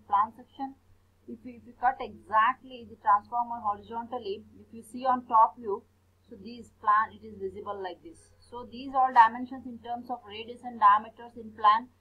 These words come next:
whereas in elevation you will be getting height and length. Okay, this is front view transformer, so you have to cut exactly vertically. So now I'll, now I'll tell you how to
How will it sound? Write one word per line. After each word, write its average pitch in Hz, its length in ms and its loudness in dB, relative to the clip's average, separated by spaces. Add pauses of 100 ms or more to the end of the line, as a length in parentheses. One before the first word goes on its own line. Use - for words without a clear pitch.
(280)
whereas 226 320 2
in 247 80 -10
elevation 262 640 -8
you 247 80 -4
will 247 80 -10
be 233 160 -14
getting 254 160 -12
height 226 320 -8
and 233 160 -8
length. 190 320 -8 (640)
Okay, 254 160 -8
this 233 160 -16
is 262 160 -20
front 277 320 4
view 208 320 -6
transformer, 214 640 0 (320)
so 269 80 -20
you 247 80 -10
have 220 160 -6
to 240 80 -18
cut 240 160 -18
exactly 220 560 -2
vertically. 202 480 -14 (320)
So 262 80 -4
now 294 160 2
I'll, 285 80 -4
now 247 400 0
I'll 277 160 -10
tell 269 160 -8
you 269 80 -14
how 254 240 -4
to 285 160 -8